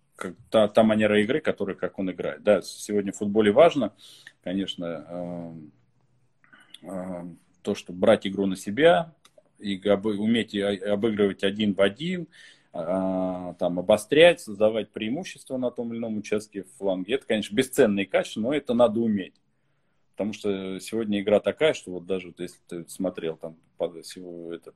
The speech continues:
э, Милан-Ювентус, то видел, да, что даже Криштиану Роналду там обрезал так, что получили ворота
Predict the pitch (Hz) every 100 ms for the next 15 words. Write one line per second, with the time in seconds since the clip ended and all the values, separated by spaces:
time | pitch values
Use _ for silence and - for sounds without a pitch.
0 | - 87 87 82 82 _ - - 110 117
1 | 110 107 127 185 185 104 - 120 117 110
2 | 92 85 90 101 - 90 104 95 95 92
3 | 90 85 101 - 110 104 110 101 85 -
4 | - 82 87 95 98 92 87 113 - 85
5 | 82 _ _ _ _ _ _ _ 90 90
6 | 90 104 95 90 98 85 -